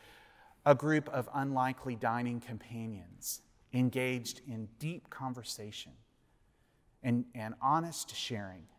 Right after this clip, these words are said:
about where they come from and where they hope to go.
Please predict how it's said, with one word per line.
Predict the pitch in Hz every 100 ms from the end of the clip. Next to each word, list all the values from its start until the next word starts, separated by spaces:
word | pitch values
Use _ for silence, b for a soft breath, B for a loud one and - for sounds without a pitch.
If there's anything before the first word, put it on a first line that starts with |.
| _
about | 110 110 110
where | 107 107
they | 104
come | 104 - 143
from | 139 147 139 135
and | 104
where | 101 98
they | 98
hope | - 127 -
to | -
go. | 98 90